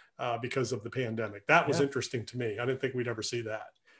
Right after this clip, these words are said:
Speaker 2: Yeah, it's interesting. Less people going to the dentist, the chiropractor, doctors. It's, it's interesting to
Speaker 1: Elective
Speaker 2: see.
Speaker 1: surgeries, cosmetic surgeries, all that kind of stuff. Yeah,
Speaker 2: All that
Speaker 1: E R
Speaker 2: stuff.
Speaker 1: visits, so the doc in the box model, Medi-, Medicare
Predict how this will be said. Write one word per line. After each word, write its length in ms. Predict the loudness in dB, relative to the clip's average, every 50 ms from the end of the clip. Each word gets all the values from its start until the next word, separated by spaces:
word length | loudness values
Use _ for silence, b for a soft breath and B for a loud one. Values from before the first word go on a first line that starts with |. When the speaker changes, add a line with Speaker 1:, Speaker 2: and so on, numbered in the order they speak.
| b b
Speaker 2:
Yeah, 240 | 4 6 8 8 6
it's 140 | 6 4 2
interesting. 380 | 2 2 4 4 4 4 6
Less 200 | 6 4 4 4
people 220 | 2 0 0 2 2
going 160 | 2 2 2
to 60 | 2
the 60 | 2
dentist, 460 | 4 6 8 10 10 8 6 4 0 -4
the 80 | 0
chiropractor, 680 | 4 6 8 8 8 10 8 8 8 6 4 2 2 4
doctors. 580 | 6 6 6 6 4 4 2 2 2 0 -2
It's, 220 | -6 -10 -10 -10 -6
it's 380 | -6 -6 -8 -8 -12 -18 -14 -6 -4
interesting 340 | -4 -4 -2 -2 0 2
to 60 | 4 4
Speaker 1:
Elective 280 | 6 6 6 6 8
Speaker 2:
see. 120 | 8 10 10
Speaker 1:
surgeries, 480 | 10 10 10 8 8 8 8 8 6
cosmetic 420 | 4 2 2 4 4 4 4 4 6
surgeries, 400 | 6 6 6 6 4 4 4 6
all 120 | 6 6
that 100 | 6 4
kind 140 | 2 -2 -4
of 60 | -4 -4
stuff. 240 | -4 -6 -6 -4 -2
Yeah, 160 | -2 0 0 0
Speaker 2:
All 60 | 0
that 80 | 4
Speaker 1:
E 80 | 6 6
R 180 | 8 8 8 8
Speaker 2:
stuff. 60 | 10
Speaker 1:
visits, 440 | 10 10 10 8 6 4 4 4 2
so 140 | 2 2
the 100 | 0 2 4
doc 260 | 6 6 6 6 4
in 80 | 2 0
the 80 | 2
box 360 | 4 6 6 4 4 0 0
model, 420 | 2 4 6 6 6 6 4 4 2
Medi-, 240 | 2 2 2 0 0
Medicare 720 | -2 0 0 2 2 2 4 6 6 8 8 6 4 2